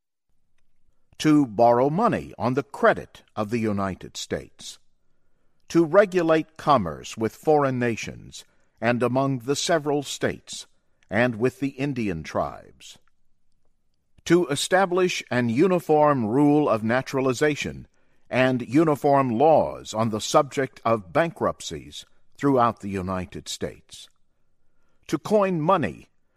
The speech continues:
regulate the value thereof, and of foreign coin,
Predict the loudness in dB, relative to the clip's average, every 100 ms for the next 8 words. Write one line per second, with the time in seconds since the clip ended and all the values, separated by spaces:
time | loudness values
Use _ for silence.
0 | _ -2 0 2 2 2 0 0 -6 0
1 | 0 0 0 -2 -2 -2 0 -2 -4 -8
2 | -18 -20 _ _ _ _ -4 -2 0 -2
3 | -4 -4 2 2 2 -2 -2 -2 -2 -6
4 | -20 -20